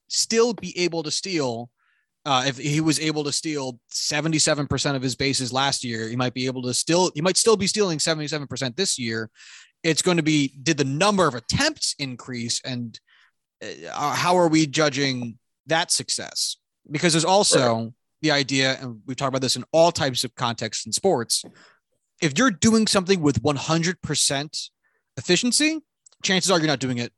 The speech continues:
Speaker 1: enough. If
Speaker 2: Mm-hmm.
Speaker 1: you are able to complete a hundred percent of your passes, then chances are you're not throwing enough, or you're not throwing deep enough. And if you're able to
Speaker 2: Yeah.
Speaker 1: steal one hundred percent of your bases, chances are you're not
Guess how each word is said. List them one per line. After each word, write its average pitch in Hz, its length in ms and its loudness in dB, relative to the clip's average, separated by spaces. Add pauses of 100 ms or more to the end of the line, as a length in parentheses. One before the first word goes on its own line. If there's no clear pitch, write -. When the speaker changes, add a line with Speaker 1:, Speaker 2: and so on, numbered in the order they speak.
(120)
Speaker 1:
enough. - 420 -6 (640)
If 147 140 4
Speaker 2:
Mm-hmm. - 60 4
Speaker 1:
you 151 100 6
are 165 80 4
able 160 160 2
to 165 60 4
complete 156 260 2
a - 40 -6
hundred 135 220 -2
percent 175 160 -4
of 170 60 -6
your 175 80 -8
passes, - 500 0 (340)
then 127 120 -6
chances 135 300 0
are 135 100 4
you're 131 80 2
not 131 180 -2
throwing 120 300 -2
enough, 92 300 -16
or 127 100 -6
you're 123 100 -2
not 117 80 -4
throwing 127 260 -2
deep 170 200 0
enough. - 360 -12 (280)
And 143 100 0
if 120 80 -4
you're 151 160 2
able 160 200 2
to 147 60 0
Speaker 2:
Yeah. 143 60 -6
Speaker 1:
steal 190 180 2
one 139 80 0
hundred 147 180 0
percent 143 180 -2
of 135 60 -4
your 143 60 -2
bases, 156 520 0 (320)
chances 139 320 -4
are 139 160 4
you're 127 120 -2
not 127 220 -2